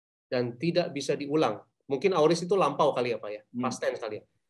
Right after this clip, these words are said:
Speaker 1: Jadi sebenarnya perikop Yohanes enam lima puluh apakah mengacu kepada perjamuan kudus? Itu pertanyaannya, Pak.
Speaker 2: Saya sudah mengatakan pendekatan saya bukan hanya pendekatan gramatika, tapi pendekatan sejarah.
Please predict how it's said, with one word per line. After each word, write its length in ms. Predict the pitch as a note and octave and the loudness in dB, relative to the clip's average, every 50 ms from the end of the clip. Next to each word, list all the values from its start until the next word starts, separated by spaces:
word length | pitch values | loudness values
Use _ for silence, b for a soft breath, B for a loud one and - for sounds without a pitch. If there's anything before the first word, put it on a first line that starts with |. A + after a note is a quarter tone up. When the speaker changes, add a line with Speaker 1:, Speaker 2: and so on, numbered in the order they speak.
| _ _ - | _ _ 0
Speaker 1:
Jadi 120 | D#3 E3 A#3 - | 2 2 4 4
sebenarnya 400 | G#3 F#3 F3+ F3+ F3+ F3+ B3 B3 | 4 4 6 6 6 6 6 4
perikop 400 | B3 F#3+ F3+ F3+ F3+ G3 F3+ - | 4 2 2 2 0 -4 -4 0
Yohanes 320 | F3 E3+ D#3+ E3 E3+ E3+ | 2 2 2 2 2 0
enam 160 | F3 F3 G3 | 0 0 2
lima 240 | G3 F3+ E3+ E3 E3+ | 2 2 2 0 0
puluh 240 | - F3 A3+ A#3+ - | 0 0 0 0 0
apakah 240 | - - D#3+ E3 D#3+ | 0 -2 -2 0 0
mengacu 320 | D#3+ D3+ D3+ D3 - G3+ | 0 0 -2 0 0 -2
kepada 320 | F#3+ - - - D3 C#3 D#3 - F3 - _ | -2 -2 -2 -4 -2 -2 -2 -4 -8 -10 _
perjamuan 480 | - C#3+ C3 C#3+ C#3+ C#3 C#3+ C#3+ C#3 C#3 | -2 -2 2 2 2 2 2 0 0 0
kudus? 560 | - C#3 C3 C#3+ F3+ A#3 - - - _ - | -2 0 4 6 6 4 4 0 -8 _ -6
Itu 160 | D#3+ D#3 - | -4 -4 -2
pertanyaannya, 400 | - - - B2+ B2 B2 A2+ A2 | -4 -2 -2 -2 -2 -2 -2 -4
Pak. 140 | - - _ _ _ _ _ _ _ _ _ _ _ _ _ _ _ _ _ _ _ - - | -6 -12 _ _ _ _ _ _ _ _ _ _ _ _ _ _ _ _ _ _ _ -16 -8
Speaker 2:
Saya 320 | - D#3+ F#3 G#3+ A3+ A3 | -2 2 4 6 6 4
sudah 320 | G3+ - D3 C#3 D#3 D3 | 2 0 0 2 2 4
mengatakan 560 | D3+ D3+ D3+ D3+ D3+ D3+ E3 E3+ E3 D#3 C#3+ D3+ | 4 4 4 2 2 2 2 2 2 0 0 -2
pendekatan 560 | C#3 B2 C3+ C3+ - C3+ C3+ - C#3 C#3 C3+ | -2 -2 -2 0 0 0 0 2 0 0 0
saya 320 | C3 - B2+ B2+ E3 F3 | -2 -2 -2 0 0 -2
bukan 320 | - - A#2+ A#2+ C3 B2 B2 | -4 -4 -4 -2 0 0 2
hanya 160 | B2+ C#3 C3+ | 2 0 0
pendekatan 720 | C3 - B2+ B2 A#2+ A#2+ - B2 A#2 A2+ - C3+ C3+ B2+ | 0 -2 -2 -2 -2 -2 -2 -2 -4 -2 -2 -2 -2 -2
gramatika, 640 | B2+ B2 A#2 A2+ A2 A2+ A2+ - - - - - A2 | -2 -4 -4 -6 -6 -8 -8 -6 -6 -6 -4 -4 -4
tapi 160 | G2 A#2+ A#2 | -4 -4 -6
pendekatan 480 | A#2+ B2 A#2+ A#2 - B2 A#2+ - B2 A#2+ | -6 -4 -4 -4 -4 -4 -4 -2 -4 -4
sejarah. 480 | A#2+ B2+ A#2+ A#2 A#2+ A#2 G#2+ G#2 - | -4 -4 -6 -4 -4 -6 -6 -6 -10